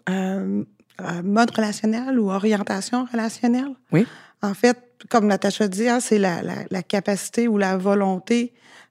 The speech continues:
Speaker 1: euh, de, de se laisser aimer, euh, euh, plusieurs personnes à la fois, puis de se laisser aimer par plusieurs personnes à la fois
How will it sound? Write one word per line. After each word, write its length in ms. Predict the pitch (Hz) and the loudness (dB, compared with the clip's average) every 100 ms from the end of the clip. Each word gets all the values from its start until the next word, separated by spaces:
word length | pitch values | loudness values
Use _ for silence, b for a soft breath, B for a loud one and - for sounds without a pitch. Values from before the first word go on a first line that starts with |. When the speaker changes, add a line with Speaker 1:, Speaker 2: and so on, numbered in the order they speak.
| - | -6
Speaker 1:
euh, 280 | 185 185 196 | -4 -2 -4
de, 420 | 170 185 185 180 | -4 -4 -4 -6
de 220 | - 170 175 | -8 -8 -6
se 160 | - | 0
laisser 760 | 185 180 180 - 226 226 214 - | 2 4 0 -2 -2 0 0 0
aimer, 540 | 180 175 196 214 208 180 | 0 2 2 2 0 -2
euh, 160 | 175 180 - b 131 b b _ 196 | -6 -10 -16 b -20 b b _ -8
euh, 160 | 175 165 | -8 0
plusieurs 400 | 220 185 196 190 | 2 6 4 2
personnes 420 | 185 - 240 226 | -4 -2 0 0
à 80 | 196 | 0
la 140 | 180 | -2
fois, 280 | - - 233 | -6 -8 -8
puis 220 | - 208 | -8 -8
de 120 | 180 | -6
se 180 | 175 - | -6 -4
laisser 380 | 185 170 160 214 | -4 -4 -4 -4
aimer 300 | 175 175 302 | -2 -2 -4
par 160 | - 185 | -6 -10
plusieurs 400 | - 196 185 - | -6 -6 -6 -8
personnes 420 | - - - 208 | -12 -10 -8 -8
à 80 | 180 | -6
la 120 | 175 | -10
fois 240 | - - | -10 -10